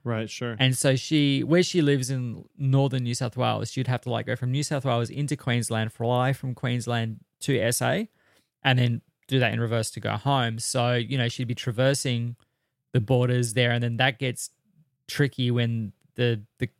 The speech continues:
Speaker 2: covid stuff is, is murky. And then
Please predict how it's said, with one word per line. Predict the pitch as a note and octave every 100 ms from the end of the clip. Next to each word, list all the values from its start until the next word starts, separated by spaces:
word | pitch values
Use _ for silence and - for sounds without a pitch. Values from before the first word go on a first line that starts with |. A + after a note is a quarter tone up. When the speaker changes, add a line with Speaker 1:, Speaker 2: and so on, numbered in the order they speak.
| -
Speaker 2:
covid | - B2 A#2 A#2
stuff | - A#2 A#2
is, | A#2 A2 - - -
is | B2 A2
murky. | A2+ A#2 A#2+ B2
And | A#2 A#2
then | A#2 A#2